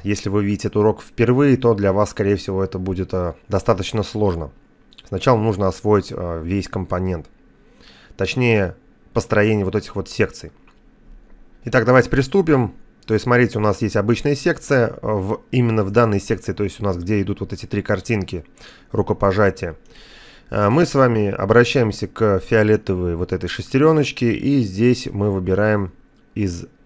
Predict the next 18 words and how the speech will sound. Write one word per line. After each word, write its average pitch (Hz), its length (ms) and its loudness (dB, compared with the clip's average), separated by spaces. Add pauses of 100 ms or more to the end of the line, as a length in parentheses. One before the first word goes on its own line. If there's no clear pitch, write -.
(120)
выпадающего 98 840 0
меню, 110 340 0
так 131 140 -2
сказать, 113 340 0 (520)
плюсик, 131 400 2 (720)
и 135 120 0
выбираем 107 600 4 (160)
"одна 98 420 0
колонка". 95 520 0 (2000)
Она 139 220 4
у - 20 6
нас 113 140 4
помещается 101 580 2
внизу, 131 320 2
пускай 104 340 0
так 90 220 -4
и - 20 2
будет. 151 360 0